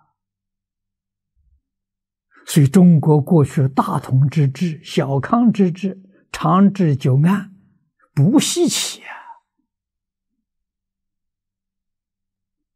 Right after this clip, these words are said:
啊，只要执政的人，啊，就是各级领导人，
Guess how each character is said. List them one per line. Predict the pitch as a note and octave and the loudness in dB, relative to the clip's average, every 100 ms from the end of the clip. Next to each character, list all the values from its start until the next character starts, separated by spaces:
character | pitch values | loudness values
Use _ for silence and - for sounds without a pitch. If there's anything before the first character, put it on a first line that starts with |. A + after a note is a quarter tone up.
| _ _ _ _ _ _ _ - | _ _ _ _ _ _ _ 0
啊， | A#3+ - - | 0 0 -4
只 | A3+ A#3 D#4+ F4+ | 2 4 6 6
要 | E4+ C#4 | 6 4
执 | - D#4 | 2 0
政 | C#4 F#4+ B3+ | 2 0 0
的 | D3+ | -6
人， | - - _ _ _ _ _ _ _ _ _ _ _ _ _ - | -10 -20 _ _ _ _ _ _ _ _ _ _ _ _ _ -4
啊， | G3+ F3+ | 0 2
就 | A#3+ | 2
是 | G#3 | 0
各 | G3+ F4+ C#4 | 0 2 2
级 | A3+ A#3 | 4 4
领 | E3 D#3 E4 | 4 2 2
导 | D4+ D#3 | 0 -2
人， | - - | -4 -20